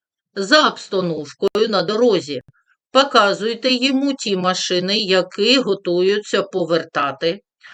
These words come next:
йдуть з великою швидкістю та інше. Не виходьте з дитиною з-за маші-, із-за машин, кущів, не оглянувши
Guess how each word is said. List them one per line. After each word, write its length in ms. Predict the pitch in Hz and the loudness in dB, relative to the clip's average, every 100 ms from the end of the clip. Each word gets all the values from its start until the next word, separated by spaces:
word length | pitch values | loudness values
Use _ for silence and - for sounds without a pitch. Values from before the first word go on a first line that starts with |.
| - | -12
йдуть 640 | 185 202 180 202 226 269 202 | -2 -2 0 0 0 0 -4
з 60 | |
великою 840 | 185 202 190 185 180 - 180 170 165 | -2 0 2 2 -2 -2 -2 0 -2
швидкістю 1000 | - 175 165 160 - 165 - - 185 - _ | -4 -4 -4 -4 -6 -8 -8 -8 -10 -10 _
та 240 | 160 151 - | -6 -6 -8
інше. 600 | 208 170 131 - 127 139 _ _ _ _ _ _ _ | -8 -8 -8 -10 -12 -16 _ _ _ _ _ _ _
Не 320 | 175 202 269 | -4 2 2
виходьте 800 | 349 370 - 214 254 262 - 294 | 4 2 0 2 2 2 0 -2
з 120 | 254 | 0
дитиною 760 | 185 233 233 208 180 180 202 214 | 0 0 0 -2 -2 0 -2 -4
з-за 260 | 170 185 208 | -2 0 2
маші-, 580 | 214 214 - - 165 160 | 0 -2 -4 -4 -4 -4
із-за 320 | 202 190 208 | -6 -4 -2
машин, 580 | 202 175 - - 135 180 214 _ _ | -2 -2 -4 -8 -10 -12 -16 _ _
кущів, 760 | - 247 247 - - 160 165 - _ - - - | -2 0 2 0 -2 -4 -8 -12 _ -20 -20 -12
не 360 | 180 208 233 262 | -4 2 4 4
оглянувши 1040 | 285 285 247 233 208 190 175 170 - 240 | 4 4 4 4 0 -2 -2 -4 -4 0